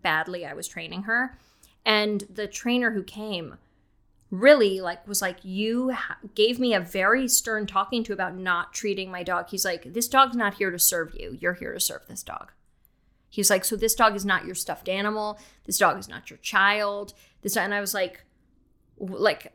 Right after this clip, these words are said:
my assistant, who's, like, cool and young and uses, like, cool RuPaul slang, was like, "He just read you for filth. Like, he just saw you and was just like, 'No, I'm not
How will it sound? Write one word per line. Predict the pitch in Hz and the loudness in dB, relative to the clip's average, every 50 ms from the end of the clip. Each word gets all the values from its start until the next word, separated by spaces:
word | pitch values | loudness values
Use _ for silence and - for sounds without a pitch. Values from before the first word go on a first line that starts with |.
| _ - | _ -8
my | 220 214 214 214 | -4 0 2 2
assistant, | 214 214 208 - 233 226 - - 202 175 180 | 2 2 2 0 0 0 0 -2 -2 -4 -4
who's, | 196 185 - | -6 -4 -4
like, | 185 165 - | -4 -4 -4
cool | - - 214 196 190 | -2 0 0 0 0
and | 185 180 175 | -4 -6 -6
young | 170 175 185 190 | -8 -8 -8 -8
and | 180 180 | -8 -6
uses, | 175 170 180 170 - | -6 -6 -6 -4 -4
like, | 180 - - | -6 -6 -6
cool | - - 196 185 175 | -4 -2 -2 -2 -2
RuPaul | 175 180 180 - - 180 175 175 175 | -4 -8 -10 -8 -6 -4 -4 -2 -4
slang, | - 196 185 | -4 -6 -8
was | 180 180 | -10 -10
like, | 185 160 - | -12 -12 -12
"He | - - 247 | -4 -2 -2
just | 247 208 - - - | 0 0 -2 -2 -4
read | - - - 185 202 226 233 196 - | -6 -6 0 4 6 6 6 4 0
you | 196 214 247 | -4 -4 -4
for | 240 - 269 262 | -4 -4 -8 -8
filth. | - - - - - 185 - - | -6 -8 -10 -10 -10 -16 -6 -4
Like, | 196 190 - | -4 -4 -2
he | 254 240 | -4 -4
just | 226 214 - - - | -2 0 2 2 2
saw | - 196 196 214 | 4 6 6 6
you | 214 214 208 208 214 226 214 | 4 4 0 -2 -2 -2 -2
and | 190 190 | -4 -6
was | 180 175 - | -6 -6 -6
just | - 180 175 - - | -6 -4 -6 -4 -6
like, | - 170 190 | -6 -6 -2
'No, | 185 208 214 - - | -2 -2 -2 -2 -4
I'm | - - 185 | -10 -10 -2
not | 185 180 170 - | -2 -2 -2 -2